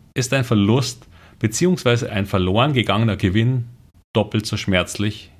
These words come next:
wie ein Gewinn erfreulich. Dann ärgern wir uns, obwohl wir schöne Gewinne gemacht haben. Und um dies zu verhindern,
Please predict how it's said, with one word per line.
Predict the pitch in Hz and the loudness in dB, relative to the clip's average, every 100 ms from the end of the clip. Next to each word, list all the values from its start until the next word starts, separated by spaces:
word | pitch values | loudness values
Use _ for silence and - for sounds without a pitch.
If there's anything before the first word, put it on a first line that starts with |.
| - - _ - - | -20 -20 _ -16 -2
wie | 110 | 0
ein | 110 | 2
Gewinn | 120 101 82 | 2 2 0
erfreulich. | 92 - 98 85 76 - - _ _ _ _ _ _ _ _ _ - - _ | -4 -2 0 2 0 -4 -16 _ _ _ _ _ _ _ _ _ -20 -20 _
Dann | 107 110 | -2 0
ärgern | 120 123 135 113 | 2 2 4 2
wir | 104 98 | 4 2
uns, | 113 - - - - - - | 2 -2 -18 -20 -20 -10 -2
obwohl | 127 117 113 | 2 4 4
wir | 113 | 2
schöne | 110 104 104 | 4 4 4
Gewinne | 107 123 131 | 4 4 4
gemacht | 107 85 80 - | 4 2 0 -2
haben. | 80 78 - - - _ _ - - - - - - - | -6 -6 -12 -20 -20 _ _ -20 -20 -20 -20 -20 -20 -6
Und | 151 135 | 0 2
um | 123 | 2
dies | 151 151 - - | 0 -2 -2 -4
zu | 131 | -2
verhindern, | 117 117 143 165 185 202 - | 2 4 4 2 0 -2 -6